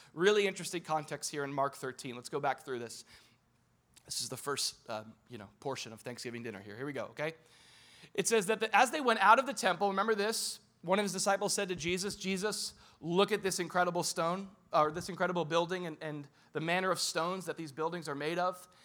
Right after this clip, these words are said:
They're sightseeing, they're mesmerized by the temple, Herod's temple. I mean, you and I would have been as well, an, an ancient wonder of the world, just glorious to behold. And, and they're just, I, li-,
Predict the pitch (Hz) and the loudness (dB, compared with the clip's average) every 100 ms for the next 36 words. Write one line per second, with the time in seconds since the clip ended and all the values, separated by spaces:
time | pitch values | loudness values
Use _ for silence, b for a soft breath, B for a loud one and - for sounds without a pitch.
0 | B - 170 - 165 180 180 - 185 180 | B -4 -2 0 2 2 0 -2 -2 -4
1 | 170 170 151 143 156 175 175 185 185 180 | -4 -4 -4 0 0 0 0 0 4 6
2 | 180 185 - B B - 156 175 180 - | 4 0 -8 B B 6 8 8 4 0
3 | 175 175 190 156 143 170 175 175 - 190 | 0 2 -2 -2 2 2 4 0 0 0
4 | 180 190 190 180 B B _ - 165 151 | 0 -2 -4 -6 B B _ -6 -4 -4
5 | - 147 175 180 175 185 180 175 151 175 | -6 0 4 6 6 6 4 0 0 0
6 | 156 143 151 180 160 139 135 135 190 196 | -2 0 4 4 2 -2 -8 -4 -4 -2
7 | 196 165 165 175 175 156 147 139 151 185 | -4 0 0 0 -2 -2 -4 0 2 2
8 | 185 180 - B B 214 - 151 147 151 | 0 -4 -14 B B -10 -8 -8 0 2
9 | 180 190 190 185 170 156 127 165 175 180 | 2 0 -2 -4 -6 -6 -2 0 2 -2
10 | - - B B B B B _ 175 175 | -8 -20 B B B B B _ -4 -2
11 | 180 220 294 - - 185 | 2 2 0 -2 -2 -4